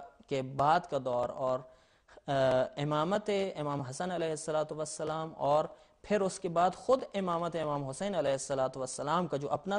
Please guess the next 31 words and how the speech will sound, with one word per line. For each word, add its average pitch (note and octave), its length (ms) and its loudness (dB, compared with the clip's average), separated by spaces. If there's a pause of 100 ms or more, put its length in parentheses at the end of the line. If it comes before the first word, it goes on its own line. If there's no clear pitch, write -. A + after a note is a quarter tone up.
دور A3+ 200 4
ہے A#3+ 200 0 (400)
قیام A#3+ 360 4
حسینی C#3+ 540 0
تک، A#2+ 280 -2
خود G3 340 -2
امام D3 380 0
کے E3+ 140 -4
اپنے F3+ 320 -4
قیام D#3+ 340 -2
تک C#3+ 240 -2
جو C#3 240 -2
انہوں C#3 160 -2
نے C#3+ 200 -6 (440)
ظلم G3 360 6
کے F#3 120 -2
خلاف E3 420 4
اور C#3 80 -4
بربریت C#3 720 -2
کے E3+ 80 -10
خلاف D3+ 400 2 (100)
اور D3 260 4 (400)
اس G#3 220 0
وقت F#3+ 360 0
کی D#3 280 -2
یزیدیت F#3+ 560 2
کے F#3+ 80 -2
خلاف C#3+ 440 2
جو C#3 80 -8
ہے C3+ 60 -4
در C3 160 -4